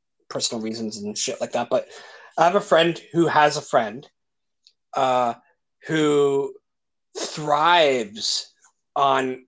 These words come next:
other people's, uh, downfalls so much that when she's discussing this to my friend,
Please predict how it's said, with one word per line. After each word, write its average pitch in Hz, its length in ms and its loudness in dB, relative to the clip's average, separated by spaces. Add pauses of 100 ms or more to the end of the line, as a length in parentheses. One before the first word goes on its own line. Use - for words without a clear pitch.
other 175 300 4
people's, 160 840 0
uh, 120 600 2 (160)
downfalls 135 960 0 (200)
so 262 640 4
much 196 720 0 (560)
that 151 240 2
when 143 140 -4
she's 220 360 -2
discussing 208 760 0
this 143 340 -2
to 165 100 -10
my 131 200 -8
friend, 120 600 -4